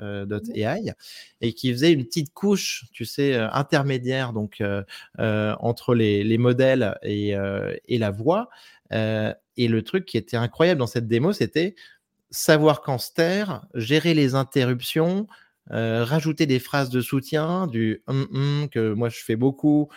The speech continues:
Speaker 1: montrer
Speaker 2: Mhm.
Speaker 1: qu'on écoute, tout ce qui est u-, inné chez les humains, mais en fait, qui, et, et sans ça, en fait, on a l'impression de parler à un robot.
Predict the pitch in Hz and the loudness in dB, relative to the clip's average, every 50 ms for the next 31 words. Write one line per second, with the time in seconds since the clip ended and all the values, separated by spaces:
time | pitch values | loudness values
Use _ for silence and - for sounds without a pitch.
0 | - _ _ 123 127 135 135 190 185 147 135 - 139 123 123 123 120 - - 151 | -20 _ _ -2 0 0 0 0 0 0 0 0 -2 -2 0 0 -2 -2 -2 0
1 | 160 185 214 - - 131 - - - - _ _ _ _ - 196 214 202 - - | 0 0 0 0 -2 -4 -4 -4 -12 -20 _ _ _ _ -2 0 0 0 -2 -4
2 | 180 160 147 127 - - 180 180 185 - - - 170 180 185 190 185 170 - 147 | 0 0 0 0 0 -4 -4 -4 -4 -4 -2 0 0 2 2 2 0 -2 -2 0
3 | 131 127 123 117 120 123 127 131 143 190 277 - _ _ _ _ _ _ _ - | 2 2 2 0 0 -2 0 0 0 -2 -4 -8 _ _ _ _ _ _ _ -4
4 | 123 123 120 117 - 196 196 - - - 127 120 120 110 113 113 110 107 - 120 | -2 0 0 0 0 -2 -2 -2 -2 -2 0 0 0 0 0 0 0 -2 -2 -4
5 | 120 - - - 127 113 - - 131 117 - 190 196 170 131 - 185 - 139 127 | -8 -10 -8 -6 -6 -4 -2 -2 -2 0 0 0 0 2 0 0 -2 -2 -2 -2
6 | 117 117 117 117 - 127 - - 165 156 - 135 123 131 139 135 127 120 117 113 | 0 -2 -2 -4 -4 -8 -4 -4 -4 -4 -2 -2 -2 -2 -2 -2 -2 -4 -2 -4
7 | 117 113 107 104 - | -4 -2 -2 -4 -6